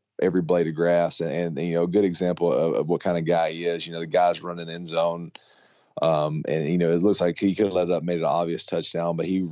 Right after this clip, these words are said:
hustles across the field and makes a hit. And the guy ends up being out the one. Now, they score on the next play, but, but my point is, hey, I'm defending every blade of grass. I'm selling out on every play. I'm not giving, you never know what can happen. And a guy like that, man,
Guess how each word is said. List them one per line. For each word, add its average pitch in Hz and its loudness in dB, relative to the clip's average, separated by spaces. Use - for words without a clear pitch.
hustles 87 -2
across 85 0
the 82 -12
field 87 0
and 85 -10
makes 85 -4
a - -8
hit. 85 2
And - 0
the 90 6
guy 113 6
ends 110 4
up 90 0
being 95 2
out 90 2
the 85 2
one. 98 2
Now, 87 0
they 90 2
score 113 0
on 107 0
the 95 -4
next 92 -2
play, 85 0
but, 85 -4
but 87 -2
my 85 0
point 107 -2
is, 80 -4
hey, 90 2
I'm 87 0
defending 92 -2
every 90 0
blade 90 2
of 85 -4
grass. 85 0
I'm - -6
selling 95 2
out 87 2
on 80 -2
every 90 0
play. 87 0
I'm 82 -2
not 90 0
giving, 85 -2
you 90 0
never 92 2
know 90 2
what 85 -2
can 87 -6
happen. 85 0
And 78 -2
a 82 -2
guy 90 0
like 90 2
that, 90 2
man, 85 -4